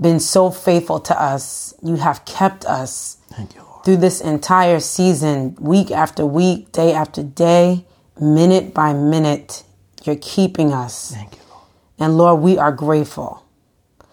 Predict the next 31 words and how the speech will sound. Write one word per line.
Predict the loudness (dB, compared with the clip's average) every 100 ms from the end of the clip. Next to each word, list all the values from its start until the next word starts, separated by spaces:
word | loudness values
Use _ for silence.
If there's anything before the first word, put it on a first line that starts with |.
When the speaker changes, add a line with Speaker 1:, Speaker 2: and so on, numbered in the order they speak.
| _ _ 0
Speaker 1:
Lord, | 4 4 4
as | 4 2 -2
we | 0 2 2 -2 -6 _
prepare | -6 0 2 0
for | 0 0
another | 0 0 2 0
week | 2 0 -2 -4
and | -2 0
as | 0 -2 0
we | 0
have | 2 0 0
received | -6 -4 -2 0 0 -2
what | -6 -4
you | -4 -4
have | -4
said | 0 2 2 0 -10 _ _ _ -8
today, | -4 2 4 4 0 -4 -20 -20 -6 -2
we | 0
pray, | 2 2
God, | 4 2 2
that | 0 0 -4
you | 0 0 0 -6 -20 _
would | -2 0
continue | 0 2 2 4
to | 2
be | 2 2
with | 2 0
us. | -4 -6 -10 -12 -14 _ _ _ _ 0
Let | 2 4
our | 2 0
prayer | 0 2 4 4 4 0